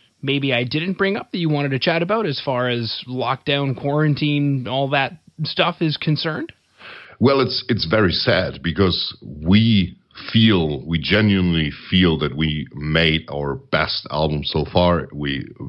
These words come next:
Speaker 2: we progressed a lot in, uh, in the accessibility of the songs.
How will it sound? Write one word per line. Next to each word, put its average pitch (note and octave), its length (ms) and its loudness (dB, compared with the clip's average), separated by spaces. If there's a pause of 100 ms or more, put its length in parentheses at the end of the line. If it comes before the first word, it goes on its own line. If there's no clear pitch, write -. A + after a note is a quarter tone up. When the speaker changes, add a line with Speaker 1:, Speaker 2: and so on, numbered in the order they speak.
(100)
Speaker 2:
we D2+ 180 -4
progressed E2+ 520 2
a E2 60 0
lot F2 320 2
in, D2 240 -4
uh, C#2+ 240 -2 (680)
in D#2+ 160 2
the C#2 520 0
accessibility F2+ 840 2
of E2 200 0
the F2 100 0
songs. E2+ 680 2